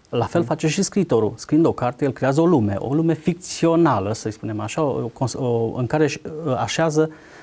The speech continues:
Speaker 1: în centru concepția lui despre lume. Această lume trebuie să aibă o calitate estetică, nu? Deci ea trebuie să fie bine construită și, prin intermediul ei, să, cum să spun, să,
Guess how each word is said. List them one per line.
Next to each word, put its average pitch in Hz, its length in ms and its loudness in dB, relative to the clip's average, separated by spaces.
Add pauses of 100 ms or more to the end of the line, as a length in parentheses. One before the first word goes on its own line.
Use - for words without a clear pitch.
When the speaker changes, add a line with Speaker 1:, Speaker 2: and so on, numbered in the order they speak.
(160)
Speaker 1:
în 120 100 0
centru 156 360 2
concepția 127 520 -2
lui 131 140 4
despre 151 280 0
lume. 127 320 2 (760)
Această 170 400 -2
lume 151 540 4 (360)
trebuie 160 320 4
să - 140 2
aibă 156 380 2
o 135 260 2 (800)
calitate 139 480 0
estetică, 139 540 0
nu? 123 160 -2 (360)
Deci - 180 -6
ea 127 120 2
trebuie 127 280 2
să - 100 -2
fie 131 180 0
bine 165 280 4
construită 160 800 0
și, - 600 2 (280)
prin 156 200 6
intermediul 127 580 2
ei, 135 340 2 (640)
să, - 960 0 (600)
cum 123 120 -10
să - 140 -8
spun, 117 240 -6
să, 131 460 2